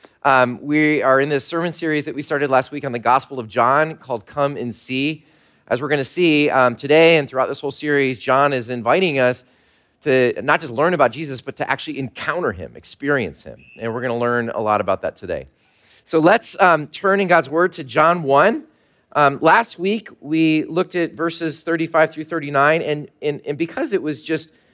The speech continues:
four verses, and because I kinda stopped in the middle of a story, I'm just gonna go back and read those four verses and then continue on through verse fifty-one. So we're gonna read John one, thirty-five through fifty-one. So let's hear God's Word.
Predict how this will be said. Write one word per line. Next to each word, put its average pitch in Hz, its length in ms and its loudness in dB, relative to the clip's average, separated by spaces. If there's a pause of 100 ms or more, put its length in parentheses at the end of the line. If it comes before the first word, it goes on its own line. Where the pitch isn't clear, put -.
(200)
four 190 440 4
verses, 165 640 -4
and 135 120 -10
because 139 240 -8
I 147 80 -2
kinda 143 420 -4
stopped 139 380 0
in 135 60 -16
the 113 80 -10
middle 139 160 -6
of 123 60 -8
a 123 40 -12
story, 135 320 -2
I'm 151 120 -2
just 170 120 -14
gonna 202 140 -8
go 170 80 -4
back 143 180 2
and 127 140 -10
read 160 160 -4
those 156 160 -8
four - 160 -8
verses 127 400 -8
and 120 120 -10
then 110 180 -8 (380)
continue 147 520 -6
on 107 400 2 (340)
through 135 220 -8
verse 117 240 -6
fifty-one. 101 520 -8
So - 140 -10
we're 135 140 0
gonna 151 180 -2
read 139 160 -2
John 147 360 2
one, 131 420 2 (420)
thirty-five 120 720 2
through 110 240 -10
fifty-one. 107 580 -8 (1200)
So 120 160 -6
let's 143 180 0
hear 127 180 -6
God's 110 280 0
Word. 82 200 -6